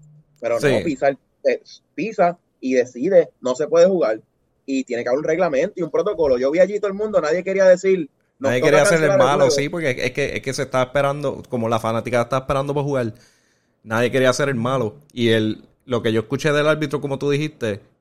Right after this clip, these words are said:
Speaker 2: que me estuvo medio raro, él dice, "La gancha se puede jugar cincuenta por ciento". A ver, así no se puede, así vas a tener lesiones.
Speaker 1: Claro, es, es en un pick-up game por ahí,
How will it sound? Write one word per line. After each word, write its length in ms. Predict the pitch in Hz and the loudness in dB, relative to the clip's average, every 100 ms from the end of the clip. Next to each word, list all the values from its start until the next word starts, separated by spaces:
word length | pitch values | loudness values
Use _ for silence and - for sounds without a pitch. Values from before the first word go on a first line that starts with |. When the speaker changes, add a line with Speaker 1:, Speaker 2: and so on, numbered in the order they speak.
| _ | _
Speaker 2:
que 140 | 117 | -4
me 100 | 113 | -4
estuvo 240 | 107 117 123 | -4 -2 0
medio 220 | 135 139 | 0 0
raro, 320 | 147 151 123 | 0 0 0
él 100 | 113 127 | -2 -2
dice, 380 | 139 143 120 - _ _ _ _ _ | -4 -4 -6 -8 _ _ _ _ _
"La 220 | 120 127 | -2 0
gancha 380 | 139 220 220 214 | 2 0 0 -2
se 120 | 185 | -2
puede 200 | 160 165 | 0 2
jugar 480 | 180 185 139 110 104 - | 4 4 2 0 -2 -12
cincuenta 460 | - 143 131 143 165 | -14 -8 -4 0 0
por 100 | 156 | 0
ciento". 460 | - 127 104 95 87 _ _ _ _ _ | -2 -6 -6 -10 -14 _ _ _ _ _
A 80 | - | -10
ver, 80 | 117 | -6
así 140 | 113 | -6
no 100 | 92 | -2
se 100 | 120 | -4
puede, 600 | 87 90 95 147 139 107 - | -2 0 2 2 0 -4 -6
así 220 | 104 104 | -6 -2
vas 120 | 104 | -2
a 40 | 104 | 0
tener 200 | 120 123 | 0 2
lesiones. 580 | 127 110 107 127 156 107 _ _ _ _ _ _ _ _ - | 0 0 -4 -6 -8 -12 _ _ _ _ _ _ _ _ -16
Speaker 1:
Claro, 420 | - 127 127 127 _ _ _ - | -14 -8 -8 -8 _ _ _ -10
es, 120 | 123 | -4
es 140 | 143 156 | -2 -2
en 100 | 165 | -4
un 100 | 170 | -4
pick-up 360 | 175 170 170 160 | -4 2 2 4
game 200 | 165 165 | 0 2
por 160 | 170 | 0
ahí, 340 | 165 170 165 | 2 2 0